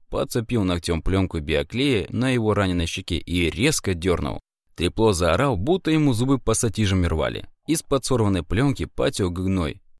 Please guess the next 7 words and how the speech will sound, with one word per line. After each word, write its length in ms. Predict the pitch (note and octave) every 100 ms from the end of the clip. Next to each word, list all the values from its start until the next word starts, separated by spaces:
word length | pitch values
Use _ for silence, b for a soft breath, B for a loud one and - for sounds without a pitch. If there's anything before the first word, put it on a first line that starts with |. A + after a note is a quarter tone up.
| -
«Врёшь, 680 | D#2 E2+ G2 F#2 F#2+ G2+ F#2+
зараза!» 680 | B2+ C3 C#3 B2 D#2+ C#2 - _ -
Зло 340 | G#2+ - G#2
процедил 560 | - A#2 B2 A#2+ C3+ A#2
сквозь 320 | - G2 F2
зубы 360 | G2 C3+ G#2+
Муха 460 | F#2+ G#2 G2 C#2+ -